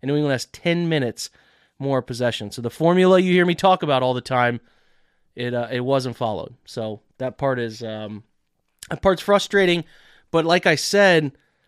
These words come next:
they're not, <laughs> they're not egregiously far off here. They're just, there's certain people on certain plays here and there that are screwing something up that's costing everybody. It could be a coach with a play call or a scheme design.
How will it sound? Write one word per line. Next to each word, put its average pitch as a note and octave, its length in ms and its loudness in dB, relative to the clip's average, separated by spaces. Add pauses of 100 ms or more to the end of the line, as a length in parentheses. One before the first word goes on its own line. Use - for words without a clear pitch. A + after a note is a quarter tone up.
(760)
they're F3+ 220 4
not, F3 340 -2 (200)
<laughs> - 200 -20
they're F#3+ 180 4
not A3+ 280 4
egregiously F3+ 840 0
far D#3 320 2
off F#3+ 300 2
here. C#3 180 -4
They're D3 160 -2
just, F3+ 380 -4
there's D#3+ 180 -4
certain A3+ 520 -2
people F3 760 -2 (280)
on D3 180 -2
certain G3 480 -2
plays D#3 580 0
here G#3 280 -2
and A3+ 140 2
there C#3 400 0 (380)
that D#3+ 140 -2
are D#3+ 60 0
screwing A3 460 -2
something F#3+ 460 -2
up F#3+ 200 0
that's C#3+ 160 -10
costing F#3 560 -4
everybody. C#3 640 -4
It C3 80 -14
could C3 160 -14
be D3+ 140 -4
a - 20 -4
coach G3+ 480 -2
with C#3+ 140 -8
a D#3 40 -6
play A3+ 320 -4
call C3 280 -2
or B2+ 180 -4
a C#3+ 40 -4
scheme G#3+ 360 -6
design. B2+ 380 -6